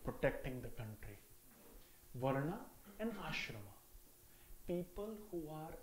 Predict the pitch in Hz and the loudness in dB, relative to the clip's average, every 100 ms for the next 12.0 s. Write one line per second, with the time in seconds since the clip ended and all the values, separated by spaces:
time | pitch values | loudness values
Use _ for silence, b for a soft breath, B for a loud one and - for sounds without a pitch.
0 | - 143 160 180 175 180 131 139 175 - | -4 -2 0 0 0 0 0 2 2 0
1 | - 151 156 143 120 131 131 143 131 131 | -2 -2 0 0 -2 -2 2 2 2 0
2 | 127 131 123 - 117 - - - - - | 0 0 0 -2 -4 -4 -8 -8 0 0
3 | - - 170 185 170 156 156 143 147 143 | 2 2 4 6 6 6 4 4 2 0
4 | 151 131 127 123 165 165 123 - B B | 0 0 0 -2 0 0 -2 -6 B B
5 | B B - 147 185 180 - - 185 226 | B B 0 4 4 2 -4 -2 0 0
6 | - - 214 151 120 104 - - - - | -4 -2 2 2 2 -2 -4 -10 -12 -14
7 | - - - - - - - B B B | -14 -14 -16 -18 -18 -18 -14 B B B
8 | B B - 131 135 156 233 294 - - | B B -10 0 4 6 4 2 -6 -14
9 | - - - - 175 170 - - 151 123 | -14 -12 -8 -4 -2 -2 -6 0 2 2
10 | 131 240 - - B B - - 156 147 | 2 0 -2 -8 B B -4 -2 0 2
11 | 160 165 165 143 147 135 117 - 123 | 2 0 0 2 2 0 0 0 -2